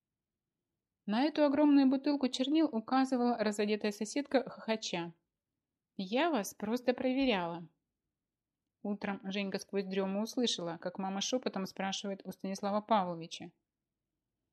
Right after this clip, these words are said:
«Может, и правда принести? Обменяете на что-то?» Тот покачал головой. «Нет, Леночка, не стоит. До крайности не дошли, чтобы детей сиротить. Пока справляемся».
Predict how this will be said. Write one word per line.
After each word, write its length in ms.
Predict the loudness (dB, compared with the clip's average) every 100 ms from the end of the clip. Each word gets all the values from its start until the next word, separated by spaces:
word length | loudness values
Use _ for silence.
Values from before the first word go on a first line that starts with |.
| _
«Может, 440 | -6 -4 -4 -4 -6
и 40 |
правда 360 | -4 0 2 0
принести? 680 | 0 -2 -4 -8 -10 -10 -12 _ -14
Обменяете 720 | -8 -4 -2 0 0 -2 -4
на 80 | -6
что-то?» 460 | -8 -8 -10 -12 -18 _ _ _ _ _ _ _ _ _
Тот 260 | -4 -4 -4
покачал 460 | -2 -2 0 -2
головой. 520 | 0 0 -2 -4 -8 -10 _ _ _ _ _ _ _ _ -4
«Нет, 260 | 0 0 0
Леночка, 360 | -2 -2 -2
не 140 | 0 0
стоит. 540 | -2 -2 0 -2 -6 -20 _ _ -10
До 160 | -6 -2
крайности 500 | 2 4 4 0 -4
не 120 | -2
дошли, 520 | -2 -2 -6 -8 -10 _ _ -14
чтобы 280 | -6 -4 -2
детей 340 | -4 -4 -6
сиротить. 580 | -4 -6 -8 -10 -16 -18 _
Пока 220 | -8 -4 -4
справляемся». 840 | 0 0 2 -2 -4 -8 -12